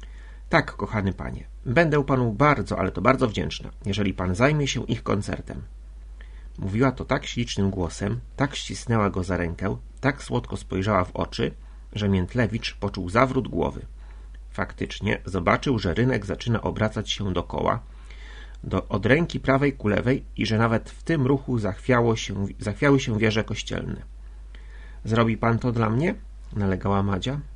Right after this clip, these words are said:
„Ja?” rzekł Miętlewicz. „A czegoż nie zrobiłbym ja dla pani?”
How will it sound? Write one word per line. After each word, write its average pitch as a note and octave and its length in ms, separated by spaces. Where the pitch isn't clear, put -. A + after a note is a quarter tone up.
„Ja?” F#2+ 440
rzekł F#2+ 320
Miętlewicz. F2+ 680
„A - 100
czegoż - 440
nie A2+ 140
zrobiłbym A2 600
ja A#2 200
dla G#2 180
pani?” E2+ 440